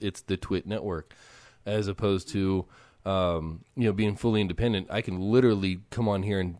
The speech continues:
do anything or whatever I want, and the only consequence is, am I gonna get listeners by saying that? Um, you know, in my point of view, as we discussed earlier, is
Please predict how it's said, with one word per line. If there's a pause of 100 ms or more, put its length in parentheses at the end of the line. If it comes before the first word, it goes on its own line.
do
anything
or
whatever
I
want,
and
the
only
consequence
is, (540)
am
I
gonna
get
listeners (100)
by
saying
that? (540)
Um, (240)
you
know,
in
my
point
of
view,
as
we
discussed
earlier,
is